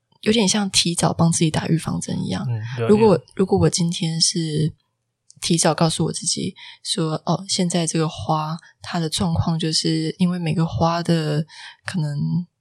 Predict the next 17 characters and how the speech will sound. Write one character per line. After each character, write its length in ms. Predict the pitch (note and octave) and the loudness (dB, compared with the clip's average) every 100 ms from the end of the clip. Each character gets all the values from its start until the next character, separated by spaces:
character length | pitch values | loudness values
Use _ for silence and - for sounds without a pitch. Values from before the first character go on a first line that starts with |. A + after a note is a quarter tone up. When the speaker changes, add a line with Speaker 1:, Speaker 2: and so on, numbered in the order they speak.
| _ _ _ _ _ - | _ _ _ _ _ 0
Speaker 1:
那 60 | |
个 80 | F#3 | 2
寿 280 | E3+ A#3+ G3 | 2 2 2
命 180 | F3+ F3 | 0 2
不 100 | E3 | 2
同， 440 | - - - F#3+ - | 2 -2 -2 -4 -4
然 100 | F3+ | -2
后 60 | F3+ | 0
夏 180 | G#3+ | 0
天 120 | F#3 F3 | 2 2
可 100 | E3+ | 2
能 80 | |
又 80 | F3 | 2
会 100 | F#3 | 2
比 60 | F3 | 0
较 160 | - | -2
短， 260 | - - | 0 -2